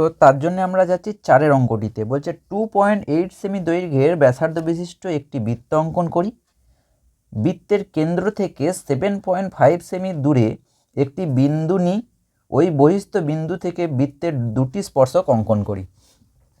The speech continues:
তো তার জন্য আমাকে প্রথমে কি করতে হবে? না, টু পয়েন্ট এইট সেমি দৈর্ঘ্যের ব্যাসার্ধ বিশিষ্ট একটি বৃত্ত অঙ্কন করতে হবে। তো আমাকে প্রথমে কি করতে হবে? না, টু পয়েন্ট এইট সেমি দৈর্ঘ্যের একটি বৃত্ত,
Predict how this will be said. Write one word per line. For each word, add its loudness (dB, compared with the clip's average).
তো 6
তার 4
জন্য 2
আমাকে 2
প্রথমে 0
কি -12
করতে -2
হবে? 4
না, -2
টু -8
পয়েন্ট 0
এইট -2
সেমি -4
দৈর্ঘ্যের 2
ব্যাসার্ধ 4
বিশিষ্ট -6
একটি -10
বৃত্ত -4
অঙ্কন 0
করতে -4
হবে। 2
তো 6
আমাকে 6
প্রথমে 2
কি -4
করতে 0
হবে? 6
না, 2
টু 0
পয়েন্ট 0
এইট 0
সেমি -2
দৈর্ঘ্যের 2
একটি -2
বৃত্ত, 4